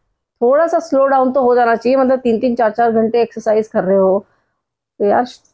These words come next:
थोड़ा सा body deteriorate होती है, मतलब, अ, cells टूटती फूटती रहती है body के अंदर, है ना। और ये procedure ज़्यादा हो जाता है जब हम थोड़ी एजिंग में आते हैं। Ladies में और भी ज़्यादा होता है, gents में भी होता है, तो ladies में और ज़्यादा होता है।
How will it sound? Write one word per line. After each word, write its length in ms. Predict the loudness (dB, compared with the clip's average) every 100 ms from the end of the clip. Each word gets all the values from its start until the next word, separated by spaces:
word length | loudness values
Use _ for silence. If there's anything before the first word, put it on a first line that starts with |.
| _
थोड़ा 240 | -2 0 2
सा 80 | 2
body 500 | 2 2 0 -2 -6 -4
deteriorate 840 | -2 -2 0 0 2 2 0 0
होती 240 | -4 -2
है, 280 | 0 0 0
मतलब, 280 | 0 0 -2 -6 _ -20 -8 -2
अ, 140 | -2 -2 _ -4
cells 340 | 0 0 -2
टूटती 320 | -4 -2 -2 -2
फूटती 360 | -2 -2 0
रहती 220 | 0 0
है 60 | 0
body 240 | 2 2
के 60 | 0
अंदर, 360 | 0 0 0 -2 -10 -20 -10 -2
है 100 | 0
ना। 80 |
और 280 | 2 2 0
ये 220 | 0 0
procedure 400 | 0 -2 0 0
ज़्यादा 280 | 2 0 2
हो 80 | 0
जाता 240 | 0 0
है 80 | 0
जब 200 | 0 -2 -6
हम 460 | -4 0 0 -2 -6 _ _
थोड़ी 200 | -2 2
एजिंग 340 | 2 0 0 -2 -6 _ _ _ -2
में 60 |
आते 260 | -2 0 -2
हैं। 180 | -2 -4 _
Ladies 340 | -2 0 0 0
में 100 | 0
और 160 | 2 2
भी 80 |
ज़्यादा 220 | 0 0 0
होता 200 | 0 0
है, 80 |
gents 300 | 0 0 -2
में 100 | -2
भी 60 | 0
होता 220 | 0 -2
है, 60 | -2
तो 180 | 0 0
ladies 360 | 0 2 2
में 80 | 2
और 220 | 2 2
ज़्यादा 220 | 0 0
होता 220 | -2 -4 -8
है। 180 | -8